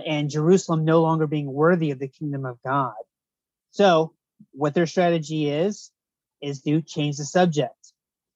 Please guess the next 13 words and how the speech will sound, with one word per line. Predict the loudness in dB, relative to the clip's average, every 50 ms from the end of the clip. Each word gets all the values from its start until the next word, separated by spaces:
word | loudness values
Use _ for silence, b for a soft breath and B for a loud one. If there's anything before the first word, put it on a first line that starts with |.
| _ _ _ _ _ _ _ _ _ _ _ _ _ _
which | -8 -6 -6 -2 0
I've | 0 0 2
done | 2 2 2 4
with | 2 2 0 -2 _ _ _ _ _ _ -10
my | -6 -4 -2
in-laws | 0 0 2 2 4 4 4 4 4 4 2 2 0
when | -6 -8 -8
my | -8 -10 -10 -10 -12 -12 _ _ _ _ _ _ _ _ _ _ _ _ _
mom | -14 -4 0 0 2 2
and | 2 2
dad | 2 2 2
are | 0 -2 -4
fighting. | -2 0 2 2 4 4 4 2 2 0 -2 -4